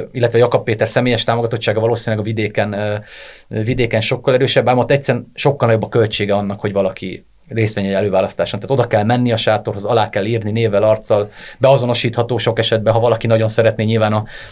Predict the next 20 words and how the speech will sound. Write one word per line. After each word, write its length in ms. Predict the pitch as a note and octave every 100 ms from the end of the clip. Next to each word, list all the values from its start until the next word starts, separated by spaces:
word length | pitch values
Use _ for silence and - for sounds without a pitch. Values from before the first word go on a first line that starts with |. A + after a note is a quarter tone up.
| -
és 120 | -
fényképeket 480 | - C3 A#2+ C#3 C3
készít 340 | - C3+ B2+ -
a 200 | D3+ - A3 -
előválasztásra 640 | B2 A#2 A#2+ A#2 A#2 B2
érkezők 380 | A#2+ A#2+ A#2 A#2
közül, 320 | B2 B2+ C3+ - - - -
ö, 300 | A#2 A#2 A2+
akkor 280 | A2+ A2 B2
az, 260 | A2+ A2 A2
akkor 240 | A#2+ -
az 60 | A2
egy 80 | G#2+
nehezebb 380 | C3 C#3+ D3 D3+
helyzet, 380 | C#3+ C#3 C#3
és 100 | A#2+
nyilván 280 | C#3 B2+ A2+
a 200 | A2+ G#2+
online 320 | - B2 A2+ A2
előválasztás 760 | G#2+ G#2+ - G#2+ - - -